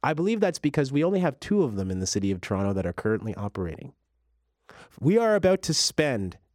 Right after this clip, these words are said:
eighty-five million dollars on body cameras for the police. The idea being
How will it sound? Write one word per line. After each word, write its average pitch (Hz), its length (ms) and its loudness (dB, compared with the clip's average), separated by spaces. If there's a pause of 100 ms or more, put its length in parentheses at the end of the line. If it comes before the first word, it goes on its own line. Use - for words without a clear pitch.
(400)
eighty-five 240 960 2 (100)
million 214 720 4
dollars 147 760 0 (1300)
on 151 220 2
body 151 420 2
cameras 127 840 0
for 127 220 0
the 113 100 -6
police. 113 420 0
The 143 140 4
idea 156 560 2
being 127 600 0